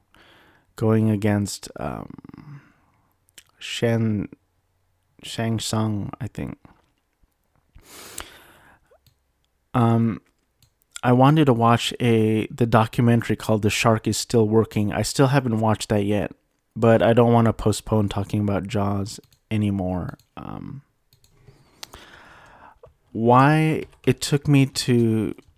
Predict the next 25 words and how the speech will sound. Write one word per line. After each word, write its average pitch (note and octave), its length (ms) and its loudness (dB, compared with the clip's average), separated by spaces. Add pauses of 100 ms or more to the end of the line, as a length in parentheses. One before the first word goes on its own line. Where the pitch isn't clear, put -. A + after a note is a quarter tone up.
(300)
twenty C3 340 2
twenty-two C3 600 2
to - 160 -6
watch A2+ 380 -2
Jaws A#2 380 2
for - 180 -2
the A2 120 4
first - 340 -2
time, B2 520 -4
I, A2+ 360 2 (320)
I A2+ 80 -4
don't B2 240 0
have G#2+ 160 -2
a G#2+ 40 -6
good G#2 280 4
reason G#2+ 340 0
for G#2 160 -4
that. G2 240 -4 (2250)
I A#2+ 120 2
was B2+ 220 4
born A2+ 400 2
in A#2 200 -2
nineteen A2 460 0
eighty-five. A2+ 680 -2 (1900)
So, G#2 800 0